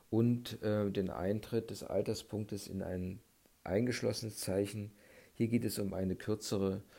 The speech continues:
Ruhepause, wo man, ähm, gut ansetzen kann, um, ähm, die eigene Festigung vorzunehmen.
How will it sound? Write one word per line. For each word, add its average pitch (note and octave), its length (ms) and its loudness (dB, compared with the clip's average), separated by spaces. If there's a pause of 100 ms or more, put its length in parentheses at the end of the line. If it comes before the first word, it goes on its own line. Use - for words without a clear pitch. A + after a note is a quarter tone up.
(300)
Ruhepause, G2+ 960 4 (500)
wo F#2+ 80 0
man, F#2+ 500 4
ähm, F2 540 -2 (180)
gut - 200 0
ansetzen G#2 520 0
kann, F#2+ 400 -2 (100)
um, F#2+ 460 2 (600)
ähm, F2+ 420 -4
die - 140 0
eigene F#2 420 2
Festigung - 640 -4
vorzunehmen. - 720 -10